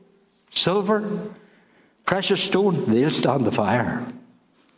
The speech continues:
But if all you have done is only wood, hay, and stubble,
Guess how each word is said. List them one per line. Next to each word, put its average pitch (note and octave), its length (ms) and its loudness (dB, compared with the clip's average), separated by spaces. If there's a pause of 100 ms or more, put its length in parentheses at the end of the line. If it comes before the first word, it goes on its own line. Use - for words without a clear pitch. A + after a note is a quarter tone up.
(600)
But A2 120 0
if B2 120 -2
all A3 380 2
you C#3 380 2
have C#3 200 0
done D#3+ 220 2 (160)
is G2+ 140 2
only B2 320 4
wood, C3+ 520 2 (640)
hay, B2+ 640 0 (480)
and A2+ 120 2
stubble, - 640 -2